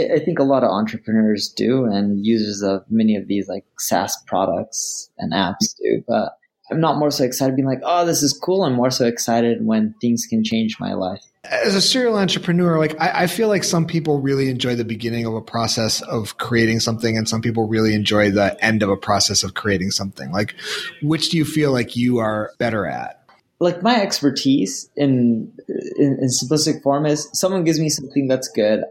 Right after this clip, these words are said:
Speaker 1: I drive traffic and customers. I can optimize for conversions and I can optimize for visitors.
Speaker 2: Cool. Is there anything else you want to say before we, we wrap this up?
Speaker 1: Uh, that's pretty much it. It was good being on here.
Speaker 2: Great. Well, it was great to talk to you. Where can people find more about you and the things that you do online?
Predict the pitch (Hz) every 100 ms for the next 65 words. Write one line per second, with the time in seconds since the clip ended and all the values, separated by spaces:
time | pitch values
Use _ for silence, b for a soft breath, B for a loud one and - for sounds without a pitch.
0 | - 127 123 120 117 98 110 110 104 101
1 | - 101 - 87 - - - - _ _
2 | _ 131 131 127 123 127 110 - - -
3 | - 127 156 180 143 107 110 110 104 107
4 | 110 104 107 - 104 98 104 98 92 90
5 | - - _ _ _ _ _ 233 202 127
6 | 165 190 208 202 196 208 185 180 185 185
7 | 151 - 156 147 143 151 151 151 151 156
8 | 147 165 170 - _ _ _ - 165 165
9 | 156 151 165 - - 254 254 254 247 302
10 | 247 117 135 123 - - 120 180 185 185
11 | 175 220 196 208 220 - _ _ _ 190
12 | 185 113 - 147 147 180 180 156 151 -
13 | 165 151 180 185 208 202 185 - 165 160
14 | 156 147 147 160 139 151 147 151 143 139
15 | 135 143 127 127 123 127 120 113 107 95
16 | -